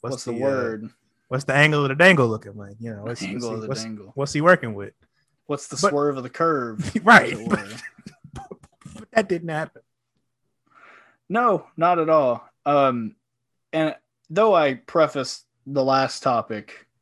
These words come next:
Speaker 2: with saying that it was gonna be the last thing, I'd be remiss if we didn't talk about Julio Jones finally getting out of Atlanta. <laughs>
Speaker 1: Mm.
Speaker 2: Um, congrats. Uh, he's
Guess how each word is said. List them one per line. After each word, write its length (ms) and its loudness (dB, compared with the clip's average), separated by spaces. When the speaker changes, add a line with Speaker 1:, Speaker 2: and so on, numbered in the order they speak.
Speaker 2:
with 560 -6
saying 360 -4
that 120 -2
it 60 -6
was 140 -8
gonna 140 -8
be 80 -8
the 80 -14
last 400 -4
thing, 320 -6
I'd 160 2
be 120 4
remiss 420 4
if 100 -4
we 100 2
didn't 180 0
talk 220 0
about 180 2
Julio 340 -2
Jones 340 0
finally 460 0
getting 260 -4
out 100 -2
of 100 -10
Atlanta. 560 -4
<laughs> 60 -16
Speaker 1:
Mm. 320 -4
Speaker 2:
Um, 600 4
congrats. 800 0
Uh, 180 2
he's 260 -4